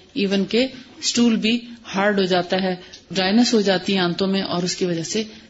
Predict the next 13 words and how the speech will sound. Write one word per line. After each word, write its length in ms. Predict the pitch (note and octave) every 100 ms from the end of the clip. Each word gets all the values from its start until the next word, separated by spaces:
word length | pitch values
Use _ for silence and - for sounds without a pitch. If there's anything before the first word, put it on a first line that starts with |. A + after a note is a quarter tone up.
| - _
اسٹول 400 | - - G#3+ A3 -
آسانی 380 | E3+ F#3 F3+ F3+
سے 180 | F#3+ G3 F#3
پاس 260 | F3 E3 F3+
آؤٹ 180 | E3 D#3+
نہیں 160 | D#3+
ہوتا۔ 240 | D3+ - - - -
اس 120 | A#3+
کو 120 | - A3
کہتے 300 | F3 F3 G3
ہیں 120 | A#3+ - - -
خشکی 480 | A#3 - A3+ G#3
براز، 340 | F3 D#3+ D3+